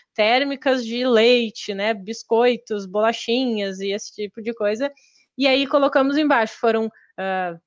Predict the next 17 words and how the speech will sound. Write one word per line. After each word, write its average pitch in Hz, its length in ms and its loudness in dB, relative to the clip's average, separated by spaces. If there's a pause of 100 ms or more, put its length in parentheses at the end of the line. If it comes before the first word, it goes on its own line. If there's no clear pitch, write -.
(120)
trinta 277 340 0
e 294 80 0
três 262 320 0
pessoas 262 560 0
que 285 80 -6
participaram 233 720 0
dos 226 180 -6
três 233 380 2
fornecedores, 233 960 -2
vinte 240 220 -6
e - 80 -20
poucas 247 320 -2
pessoas 226 380 -4
que - 40 -20
participaram 220 540 0
de 220 100 -2
dois, 202 520 2